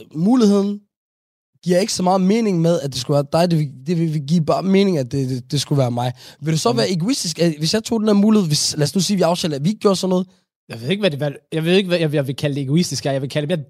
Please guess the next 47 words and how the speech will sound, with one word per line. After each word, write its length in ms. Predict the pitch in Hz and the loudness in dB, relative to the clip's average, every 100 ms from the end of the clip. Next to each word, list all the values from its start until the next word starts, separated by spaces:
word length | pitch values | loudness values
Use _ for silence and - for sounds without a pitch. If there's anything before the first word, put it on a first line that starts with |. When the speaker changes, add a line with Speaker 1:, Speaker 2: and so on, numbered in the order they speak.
| - | 0
Speaker 2:
dumt, 280 | 240 - | 0 -2
faktisk, 440 | - 131 - 143 - | -10 -12 -8 -10 -8
hvis 100 | - | -6
du 100 | 170 | -6
ikke 100 | 135 | -4
tager 180 | 156 127 | -4 -4
det. 100 | 101 _ _ _ _ _ _ - | -8 _ _ _ _ _ _ -8
Øhm, 520 | 160 143 139 135 123 - _ _ 170 | -4 -2 -4 -6 -10 -14 _ _ -4
men, 160 | 190 190 | -4 0
men, 160 | 202 202 | -2 -2
men 180 | 185 185 | -6 -2
ja, 200 | 214 196 | -2 0
det 80 | 214 | -2
vil 120 | 196 | -2
jo, 200 | 170 147 | -2 -2
altså 180 | 156 - | -4 -6
for, 400 | 143 170 147 98 | 0 2 2 -2
for 180 | 127 - | -6 -6
at 40 | 135 | -2
følge 180 | 160 | -2
med 120 | 151 156 | 0 -2
på 100 | 147 | -4
dit, 240 | 127 113 | -6 -6
øh, 80 | 123 | -8
eksempel, 360 | 127 170 135 110 | -4 -2 -2 0
jo, 220 | 175 175 | 2 2
så 120 | - | 0
vil 200 | 160 151 | -4 -6
det 100 | 131 | -8
da 40 | |
være, 260 | 117 117 110 - _ _ _ _ _ _ _ - | -8 -6 -8 -12 _ _ _ _ _ _ _ 0
ikke 220 | 202 196 | 2 0
være, 100 | 113 | -2
det 120 | 127 | -8
vil 80 | 139 | -6
ikke 240 | 202 202 123 | -4 -4 -4
være 200 | 95 - - | -6 -10 -8
egoistisk, 480 | 113 131 127 - | -2 0 0 -4
vil 80 | 110 | -6
jeg 100 | 110 | -8
sige. 280 | - 110 101 - | -8 -12 -10 -4
Derhen, 240 | 165 160 | -2 -2
der 200 | 151 180 | -4 -2
har 160 | 165 170 | -2 -4
vi 80 | |
jo 80 | 120 | -6
bare 260 | 127 123 | -8 -10